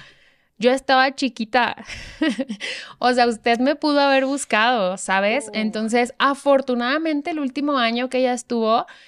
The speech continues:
Speaker 1: sané mucho mi relación con ella y me la pasé de lujo y reímos y bla, bla, bla. Entonces, para mí fue muy bonito incluso cuando ella, ay, es que esto está muy lindo. <laughs> Cuando ella ya, eh, tenía como un problema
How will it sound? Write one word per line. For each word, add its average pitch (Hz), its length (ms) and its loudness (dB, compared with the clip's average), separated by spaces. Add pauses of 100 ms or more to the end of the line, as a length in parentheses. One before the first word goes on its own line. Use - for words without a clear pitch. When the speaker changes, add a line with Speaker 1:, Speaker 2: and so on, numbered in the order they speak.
(120)
Speaker 1:
sané 254 400 0
mucho 277 500 -2
mi 262 120 0
relación 202 400 -4
con 226 180 -2
ella 214 260 0
y 220 40 -2
me 226 140 -2
la 202 160 -6
pasé 208 240 -6
de 220 100 0
lujo 226 560 0
y 226 80 2
reímos 214 840 -2
y 208 120 -4
bla, 190 240 0
bla, 190 60 0
bla. 208 280 -2 (680)
Entonces, 254 360 -2
para 247 260 0
mí 254 120 0
fue 277 160 -2
muy 277 180 2
bonito 254 380 0
incluso 254 640 0 (280)
cuando 220 320 2
ella, 214 600 2 (960)
ay, 196 200 0
es 196 120 -8
que 226 80 -4
esto 226 160 -8
está 214 180 -8
muy 196 180 -6
lindo. 190 320 -6 (180)
<laughs> 202 160 -8
Cuando 233 280 2
ella 233 360 4
ya, 226 360 -2
eh, - 160 -6
tenía 226 460 -2
como 254 180 -2
un 247 100 0
problema 240 520 0